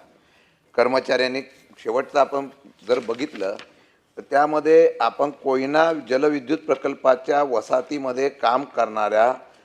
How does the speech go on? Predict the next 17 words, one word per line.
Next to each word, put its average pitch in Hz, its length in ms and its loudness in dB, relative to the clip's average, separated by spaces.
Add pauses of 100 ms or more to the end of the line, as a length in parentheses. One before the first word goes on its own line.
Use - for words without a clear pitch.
(280)
तिथल्या 135 360 0
कर्मचाऱ्याने 147 760 -2
कंत्राट-, 131 640 -4
अ, 113 120 4
कम-, 123 260 0
कर्मचाऱ्याने 131 680 0
कामगारांचा 123 540 -2
प्रश्न 120 300 -10
मांडला 98 320 -8
होता. 82 260 -8 (680)
खरं 123 200 0
म्हटलं, 147 320 -2
तर 147 120 2 (120)
आपल्या 131 380 0
डिपार्टमेंटकडून 143 960 -2
हा 127 260 4
विषय 143 500 -2